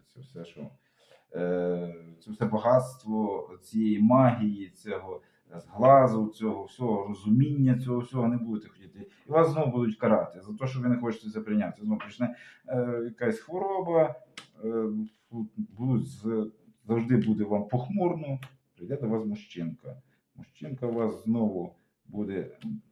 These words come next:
як принцесу, визволяти з башні, розрулювати ваші того. Трошки вам треба алкоголю,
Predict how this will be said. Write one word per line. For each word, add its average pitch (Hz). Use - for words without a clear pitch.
як 110
принцесу, 110
визволяти 104
з 85
башні, 135
розрулювати 107
ваші 90
того. 123
Трошки 110
вам 101
треба 92
алкоголю, 110